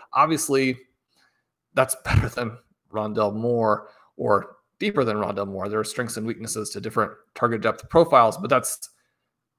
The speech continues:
underneath in a way that is not helpful to him. He plays poorly on top of that, drops passes,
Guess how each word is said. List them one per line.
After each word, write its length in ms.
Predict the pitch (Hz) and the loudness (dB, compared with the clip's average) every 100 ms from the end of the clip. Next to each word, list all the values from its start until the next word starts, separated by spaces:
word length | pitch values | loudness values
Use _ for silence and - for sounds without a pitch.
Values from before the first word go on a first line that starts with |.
| _ - | _ -8
underneath 460 | 113 92 92 - _ | -6 -6 -14 -18 _
in 100 | 104 | -10
a 40 | 104 | -8
way 180 | 98 95 | -6 -6
that 240 | 92 - _ _ | -8 -10 _ _
is 180 | 107 101 | -12 -8
not 380 | 104 104 - - | -4 -2 -4 -10
helpful 640 | - 120 113 - 107 104 - _ _ _ | -6 -4 -4 -2 -2 -2 -8 _ _ _
to 80 | - | -2
him. 220 | 135 92 - _ | -2 -2 -8 _
He 160 | - 117 | -12 -8
plays 280 | 117 107 | -4 -4
poorly 480 | - - 127 113 113 | -6 -2 0 0 -2
on 120 | - 95 | -6 0
top 280 | 156 151 | 4 4
of 60 | 139 | 4
that, 340 | 131 120 - | 2 2 -2
drops 340 | - 117 120 - | 0 0 0 -6
passes, 640 | - 117 113 113 104 - | -2 -2 0 -4 -6 -8